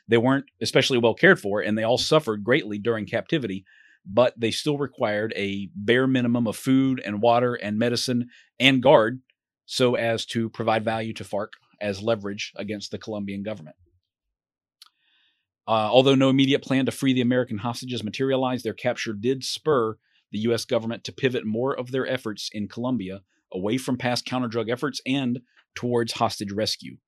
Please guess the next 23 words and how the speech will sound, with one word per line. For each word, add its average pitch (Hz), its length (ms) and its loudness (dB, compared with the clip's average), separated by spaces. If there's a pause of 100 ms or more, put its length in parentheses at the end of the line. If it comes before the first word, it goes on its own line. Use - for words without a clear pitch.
(440)
A 98 60 -6
little 127 180 2
more 127 180 0
than 113 140 -8
three 135 240 -4
months 127 300 -2
after 120 200 0
they 110 120 0
were 104 100 -4
captured, 101 580 -6
a 101 200 -6
Colombian 123 540 -4
journalist 117 600 -2
named 101 320 -6
Jorge 156 560 -2 (300)
Enrique 120 420 0
Botero 110 460 4 (380)
was 107 260 -2
admitted 117 500 -2
to 135 100 -6
the 117 80 -2
farc 135 280 -2 (140)
camp 120 260 -4